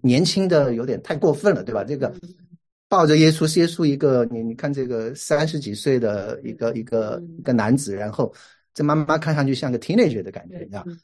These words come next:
Speaker 1: 所以他的想法就是圣母是圣纯洁的、崇高的化身，是神圣事物的象征，所以他是说必然需要保持永远的青春美丽，你知道？所以这个是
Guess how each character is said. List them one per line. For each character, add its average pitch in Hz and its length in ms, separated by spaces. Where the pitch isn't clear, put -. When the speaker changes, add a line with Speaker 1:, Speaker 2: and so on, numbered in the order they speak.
Speaker 1:
所 - 160
以 196 40
他 226 220
的 214 80
想 147 200
法 127 100
就 120 100
是 123 140
圣 170 240
母 101 160
是 98 420
圣 139 360
纯 113 280
洁 101 180
的、 95 160
崇 117 260
高 131 200
的 123 80
化 95 240
身， - 220
是 123 300
神 120 260
圣 147 200
事 143 160
物 110 80
的 107 80
象 101 200
征， 107 140
所 123 240
以 131 80
他 107 160
是 110 140
说 107 280
必 247 140
然 135 180
需 139 220
要 135 160
保 95 200
持 110 260
永 117 180
远 110 120
的 92 140
青 - 180
春 123 160
美 92 200
丽， 98 160
你 92 80
知 92 100
道？ 90 140
所 - 120
以 147 40
这 170 100
个 160 100
是 139 260